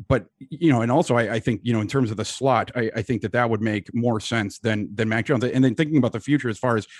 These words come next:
where those guys could take you, um,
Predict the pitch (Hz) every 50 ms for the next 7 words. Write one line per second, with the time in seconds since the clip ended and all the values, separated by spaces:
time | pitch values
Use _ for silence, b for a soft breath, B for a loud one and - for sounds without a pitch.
0 | B B B - 117 135 147 143 143 131 107 - - 113 120 131 120 - 117 95
1 | - - 107 110 104 - 127 139 156 160 156 B B B B B B _ 117 120
2 | 117 107 104 95